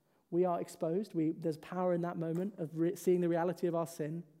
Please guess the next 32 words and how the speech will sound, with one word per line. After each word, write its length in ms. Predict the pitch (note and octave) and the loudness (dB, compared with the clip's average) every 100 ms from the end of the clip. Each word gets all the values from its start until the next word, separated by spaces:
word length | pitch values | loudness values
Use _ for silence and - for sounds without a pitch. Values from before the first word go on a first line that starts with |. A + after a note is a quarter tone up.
| _ _ _ _ - | _ _ _ _ -8
And 120 | E3+ | -2
also 300 | G#3+ - F3 | -2 0 0
we, 240 | D#3+ E3 F3 | 2 0 0
we 220 | E3 E3+ | 0 2
allow 480 | D#3+ E3+ F#3+ G3 E3+ | 2 -2 -2 -2 -2
the 100 | D#3+ | -2
light 220 | E3 F3+ | -2 -4
of 100 | - | -8
Christ 320 | - E3+ D3 | -6 -6 -6
to 40 | D3+ | -8
come 200 | D#3+ D#3 | -6 -6
deep 320 | D3 E3+ - | -2 -4 -4
and 100 | E3+ | -10
speak 300 | - D#3+ D#3 | -6 -6 -6
into 180 | D#3 D3+ | -8 -8
that 160 | D3+ | -8
reality. 460 | - D3 D3+ - D#3+ - _ _ _ _ _ | -8 -10 -12 -14 -16 -18 _ _ _ _ _
Some 240 | - A#3 | -4 0
of 120 | A#3 G#3 | 2 2
you 120 | G3 | 0
have 160 | F3+ | 0
no 280 | F3 F#3 G#3+ | -2 0 2
experience 480 | G#3 - - D#3+ - | 0 -2 -4 -4 -4
of 80 | C#3 | -10
this. 240 | - - _ _ _ _ _ _ _ _ - | -12 -16 _ _ _ _ _ _ _ _ 0
Your 220 | F3 E3+ E3+ | 0 0 -2
Chri-, 240 | - A3 G#3+ | 0 0 2
Christian 300 | A3+ - F#3+ | -2 0 -2
life 180 | F3+ | -2
is 80 | E3+ | -6
so 200 | - G#3+ | -6 -4
individual. 480 | G3+ F#3 E3 - E3+ | -2 -2 -4 -6 -14